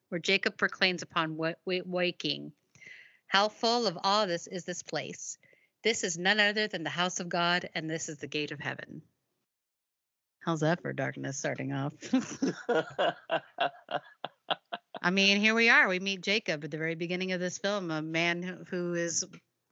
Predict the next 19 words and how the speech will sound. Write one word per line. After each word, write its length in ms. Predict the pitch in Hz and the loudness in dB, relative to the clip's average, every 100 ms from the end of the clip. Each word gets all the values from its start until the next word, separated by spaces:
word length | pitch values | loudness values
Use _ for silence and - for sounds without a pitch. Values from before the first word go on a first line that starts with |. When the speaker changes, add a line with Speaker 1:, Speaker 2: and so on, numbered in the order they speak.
| _ - | _ -10
Speaker 1:
ca-, 180 | - - _ | -8 -8 _
waking 340 | 175 180 - 185 | -4 -4 -2 0
up 140 | 190 | 0
on 120 | 190 | 0
the 100 | 180 | -2
subway. 580 | 180 196 214 165 131 151 - _ _ _ _ _ _ _ - | 0 0 0 0 -2 -4 -8 _ _ _ _ _ _ _ -4
Speaker 2:
Yeah. 400 | 95 127 156 87 - _ _ _ _ _ _ - | 2 2 2 -2 -6 _ _ _ _ _ _ -6
Yeah, 340 | 101 127 113 98 | 0 4 4 2
reading, 800 | 101 127 127 131 123 123 123 120 - | -2 -2 -2 -2 -2 -4 -4 -4 0
uh, 760 | 107 104 101 101 92 98 90 - | 2 4 2 2 2 0 -2 -4
the, 80 | - | -8
the, 220 | 95 104 | -2 0
Speaker 1:
Stranger 440 | 98 - 104 98 190 | 2 0 2 4 4
in 60 | |
Speaker 2:
the, 220 | 101 90 170 | 4 2 -2
Speaker 1:
a 20 | |
Speaker 2:
the 120 | - - - _ _ _ - | -4 -8 -10 _ _ _ -2
Stranger. 640 | 104 143 160 95 69 58 - _ - | 0 0 -2 -2 -4 -6 -12 _ -6
Speaker 1:
Yeah. 440 | 180 175 165 147 | 0 0 0 -2